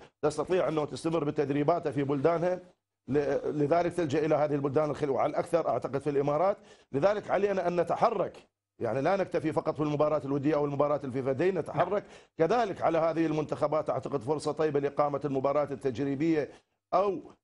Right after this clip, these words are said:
Speaker 1: المباراة ضمن أيام الفيفا داي للحفاظ على جاهزية
Speaker 2: طيب.
Speaker 1: اللاعبين، وهذا أعتقد يعني ما، ما، ما، ما، ما، ما يعني نقدر نعمله خلال هذه الفترة. إضافة إلى ذلك أستاذ محمد،
Speaker 2: نعم.
Speaker 1: يعني إحنا علينا، إحنا ككادر تدريب اليوم موزعين الجهد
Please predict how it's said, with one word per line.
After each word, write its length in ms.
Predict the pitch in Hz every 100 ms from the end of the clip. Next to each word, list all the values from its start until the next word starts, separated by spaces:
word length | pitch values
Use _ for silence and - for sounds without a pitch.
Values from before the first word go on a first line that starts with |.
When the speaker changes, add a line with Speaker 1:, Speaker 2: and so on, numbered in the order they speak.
| _ _ 143
Speaker 1:
المباراة 500 | 165 151 151 156 147
ضمن 240 | 151 147
أيام 280 | 143 147 147
الفيفا 320 | 127 143 143
داي 340 | 135 160 165 -
للحفاظ 440 | 131 143 143 143
على 200 | 117 139
جاهزية 360 | 123 135 131 123
Speaker 2:
طيب. 140 | 160 156
Speaker 1:
اللاعبين، 600 | 147 151 143 156 170 165 - _
وهذا 400 | 131 135 156 156
أعتقد 460 | 147 - 151 160 139
يعني 400 | 127 143 151 151 - _ _
ما، 220 | 135 151 156
ما، 200 | 151 147
ما، 140 | 147 143
ما، 140 | 143 -
ما، 140 | 139 -
ما 320 | 139 143 139
يعني 500 | 127 123 120 135 139 139
نقدر 340 | 143 127 131
نعمله 360 | 117 120 139 139
خلال 340 | 131 135 127
هذه 140 | 139
الفترة. 320 | 135 147 156 185
إضافة 220 | 240 226
إلى 180 | 226 214
ذلك 100 | 170
أستاذ 260 | - 165
محمد، 340 | 127 147 147 - -
Speaker 2:
نعم. 200 | 147 117
Speaker 1:
يعني 180 | 131 147
إحنا 160 | 123 131
علينا، 300 | 151 160 127
إحنا 120 | 139
ككادر 400 | - 156 143 135
تدريب 340 | 143 135 135
اليوم 240 | 135 131 127
موزعين 400 | 123 113 123 127
الجهد 380 | 101 160 208